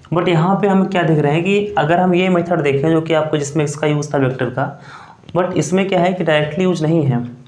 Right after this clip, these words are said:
ये क्या है कि एक vector फ्री method है gene transfer करने का। तो इसको हम ऐसे बोल सकते हैं कि हमारा क्या है, एक vector free method है gene transfer करने का, इसमें हमें कोई vector नहीं चाहिए होता है। Vector free method।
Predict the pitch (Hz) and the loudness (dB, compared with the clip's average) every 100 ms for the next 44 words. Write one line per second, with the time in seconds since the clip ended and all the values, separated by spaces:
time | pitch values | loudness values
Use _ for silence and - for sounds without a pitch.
0 | - - 151 165 156 170 175 196 202 202 | -12 -2 -2 0 0 0 0 -2 -2 -2
1 | 143 143 143 185 185 - 180 151 156 147 | 0 0 0 -2 -2 0 0 2 0 0
2 | 175 185 165 151 143 139 143 131 123 117 | 2 2 0 0 0 0 0 0 0 0
3 | 117 117 - - - - - - 139 - | -2 -6 -18 -20 -20 -20 -20 -6 -4 0
4 | 165 156 151 185 180 170 - 165 180 175 | 2 2 2 0 2 0 -2 -2 0 0
5 | 160 160 160 151 147 - - - - - | 2 2 0 0 0 -2 -6 -16 -20 -8
6 | 170 170 151 143 185 185 - 190 180 147 | -4 0 0 0 -2 -2 0 2 2 2
7 | 147 139 151 233 - 143 131 165 160 156 | 0 2 0 0 -4 -4 0 0 2 0
8 | 143 156 139 131 135 135 180 175 165 170 | 0 0 2 2 2 0 -2 0 0 0
9 | 165 160 151 143 170 156 156 147 131 123 | 0 0 0 -2 -2 0 2 2 2 2
10 | 120 123 135 214 - - - - - - | 0 0 0 -2 -6 -18 -20 -20 -20 -20
11 | - - - 135 139 143 190 185 - 175 | -20 -20 -8 -2 0 0 0 0 0 0
12 | 175 127 - 120 | 2 0 -2 -4